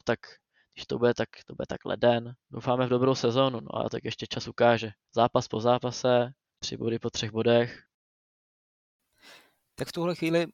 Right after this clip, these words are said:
Speaker 2: už mi nezbývá nic jiného, než ti do zbytku roku dva tisíce dvacet dva a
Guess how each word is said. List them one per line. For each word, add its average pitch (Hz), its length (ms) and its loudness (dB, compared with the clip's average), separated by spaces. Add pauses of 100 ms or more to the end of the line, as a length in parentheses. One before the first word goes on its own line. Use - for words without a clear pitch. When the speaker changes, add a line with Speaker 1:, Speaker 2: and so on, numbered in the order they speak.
Speaker 2:
už - 140 -6
mi 147 340 -2
nezbývá 131 420 -2
nic 143 200 -6
jiného, 123 240 -2
než 120 220 -4
ti 120 460 2
do 113 320 -2
zbytku 123 680 -6
roku 120 220 -8
dva 120 100 -8
tisíce - 240 -6
dvacet 120 260 -4
dva 120 220 2
a 110 220 4